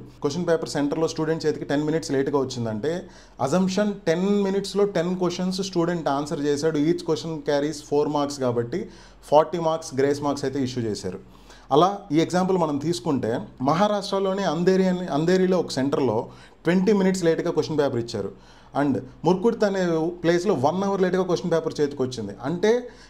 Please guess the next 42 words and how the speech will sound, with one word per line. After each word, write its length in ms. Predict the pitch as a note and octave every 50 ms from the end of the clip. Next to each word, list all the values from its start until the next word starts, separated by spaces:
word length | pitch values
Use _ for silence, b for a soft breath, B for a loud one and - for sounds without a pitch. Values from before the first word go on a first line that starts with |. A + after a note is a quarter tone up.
| B -
ఈ 40 | D3+
లెక్క 240 | E3 E3 - G3+ F#3
ప్రకారం 460 | G3+ G3 G3 G3 F#3+ G3 G3+ F#3+ D#3+
వన్ 200 | D3+ D#3+ F3+ F#3
అవర్, 160 | F3+ E3 -
సిక్స్టీ 320 | - F3+ - - - G3+
minutes 320 | F#3+ F#3 F#3 F#3+ G3 F#3+ - F3+
into 200 | F3+ F3 F#3+ F#3
ఫోర్ 280 | F#3+ - E3 E3+ D#3+
marks, 360 | D#3+ D#3 C#3+ A#2 - - - - - - - - A#2+
అన్ని 180 | C#3+ E3+ F#3
మార్క్స్ 280 | F#3 F#3 F#3+ F#3 F#3 F#3+
మనకి 180 | F3+ E3+ C#3+
గ్రేస్ 240 | C3 D3+ D#3+ E3 -
మార్క్స్ 180 | E3+ E3 - D#3
ఇచ్చేస్తారా? 520 | C3 B2 C#3+ C#3+ C#3 - D#3 A#2+ B2+ D#3+ - - F3
టూ 100 | F#3+ F#3+
ఫార్టీ 320 | F#3+ F#3+ F3 F3 - D#3
మార్క్స్ 340 | D3 C#3 C3 B2 - - G#2 - - -
వాళ్ళ 180 | C3 C#3 D3+ D3+
లాజిక్ 320 | D3 C#3+ D3 D3 D3+ -
ప్రకారం, 280 | - C#3 - C3 A#2+ A#2+
ఎన్టీఏ, 640 | B2+ C#3+ C#3 D3 D#3 D#3 D3+ D3 D3 C#3 C3 C3 B2 A2+ A2+ B2
ఆ, 380 | A#2 A#2 A#2 A#2 A2+ A2 G#2+ B B B B B B B - - -
టెస్టింగ్ 280 | C#3 C3+ - E3+ D#3+
ఏజెన్సీ 320 | D3+ C#3+ C#3+ D3+ D3 D3 E3
లాజిక్ 300 | C#3+ C3 C3+ D3+ C#3+ -
ప్రకారం 280 | D3+ C#3 C#3 C#3 D#3+
టూ 160 | D#3 - E3 D#3
ఫార్టీ 260 | - F3+ E3+ E3+ E3
మార్క్స్ 260 | D#3+ D#3 D#3 - C#3+
గ్రేస్ 320 | B2 C3 C3+ C#3+ C#3+ C#3+
మార్క్స్ 240 | D3+ C#3 C3+ B2+ -
ఇచ్చేస్తారా? 560 | B2 B2 C3+ B2+ B2+ B2+ - B2 A2 G#2+ G2 B B B B B B - D3
And 120 | D#3+ D3+
ఈ 200 | D#3 F3+ F#3+ F#3+
మార్క్స్, 340 | F#3 F3 E3+ F3+ F#3 - D#3
గ్రేస్ 340 | B2+ C3 D3 E3 F3 E3+ F3
మార్క్స్ 240 | F3+ F3 E3 -
ఇవ్వడానికి 400 | D#3+ D#3 D#3+ D#3+ D#3 D#3 D#3 D3+
వాళ్ళేం 380 | F3 D3+ C#3+ C#3+ D3 D#3 E3 E3+
చిన్న 340 | - - D#3 D#3 E3 E3